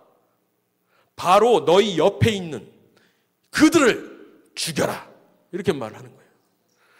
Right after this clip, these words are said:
그들이 누구예요? 유대인들을 죽여라.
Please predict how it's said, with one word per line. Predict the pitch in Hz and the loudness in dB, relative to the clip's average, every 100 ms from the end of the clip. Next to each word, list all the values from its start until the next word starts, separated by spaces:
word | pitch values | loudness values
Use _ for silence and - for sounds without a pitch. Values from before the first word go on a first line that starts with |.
| _ _ | _ _
그들이 | - 226 269 | -10 -6 -6
누구예요? | 190 196 214 269 - _ _ _ _ _ _ _ 117 | -6 -8 -8 -8 -18 _ _ _ _ _ _ _ -20
유대인들을 | 123 127 117 101 120 180 - - _ _ _ | -12 -10 -12 -16 -12 -10 -10 -14 _ _ _
죽여라. | - - - - - | -18 -16 -18 -20 -20